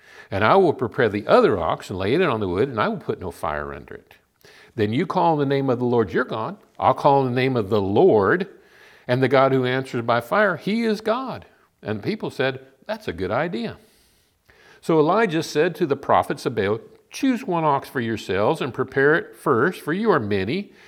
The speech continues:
and call on the name of your God, but put no fire under it." Then he took, they took the ox, which was given to them, and they prepared it,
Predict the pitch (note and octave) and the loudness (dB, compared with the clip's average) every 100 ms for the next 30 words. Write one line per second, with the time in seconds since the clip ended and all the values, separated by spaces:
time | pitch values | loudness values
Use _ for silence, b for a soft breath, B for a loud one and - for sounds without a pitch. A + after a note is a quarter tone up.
0 | B B C3 C3 D3+ F3 F#3+ E3+ C#3+ C#3+ | B B -4 2 4 6 4 2 0 -2
1 | D#3+ E3+ F3 D3 G#2+ F#2 G2 A2+ B B | -2 -2 -2 0 0 2 0 -2 B B
2 | G2+ - G#2+ A2 C#3+ F#3 F#3 A#2 F#2 D#2 | -12 -6 -4 -4 -4 -2 -2 -4 -6 -10
3 | - - - _ _ _ B B B B | -16 -18 -20 _ _ _ B B B B
4 | B B - D#3 D3+ - G3+ - - - | B B 0 2 2 4 2 2 -10 -6
5 | A#2 G#3 - - - G2 D#2+ D#2+ A#2+ - | 2 2 0 -6 -6 -4 0 0 0 -4
6 | - - _ - A#2+ - A2+ F#2+ A2 D3+ | -18 -20 _ -4 -2 0 -2 0 0 0
7 | D#3 G#2+ F2+ F2 A#2+ - G2+ G2+ B2+ C#3 | -2 -4 -4 -6 -10 -10 -6 -4 -4 -6
8 | - B2+ G#2+ G2+ D3 - | -4 -2 0 -2 -6 -10